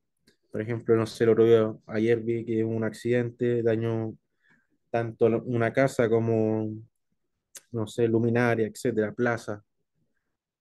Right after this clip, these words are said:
Daño a la propiedad privada, daño al medio ambiente, árboles, etcétera. Los siniestros de tránsito también tienen costo de salud, los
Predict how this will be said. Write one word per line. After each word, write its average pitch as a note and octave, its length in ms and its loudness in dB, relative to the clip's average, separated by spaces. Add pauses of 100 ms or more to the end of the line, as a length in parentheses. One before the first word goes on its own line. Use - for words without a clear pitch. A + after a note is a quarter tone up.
(380)
Daño A2+ 360 -2
a B2+ 40 2
la A#2+ 120 2
propiedad A2 340 0
privada, A2+ 400 -2
daño C3+ 260 -4
al A#2 60 -6
medio A2 260 -2
ambiente, A2 500 -4
árboles, G#2+ 520 -4
etcétera. E2+ 380 -6 (1800)
Los C3+ 180 4
siniestros C#3 360 4
de C3+ 80 4
tránsito B2+ 280 4
también B2 260 4
tienen A#2+ 240 2
costo A#2+ 260 2
de A2+ 60 6
salud, B2+ 560 2 (100)
los A#2 240 -6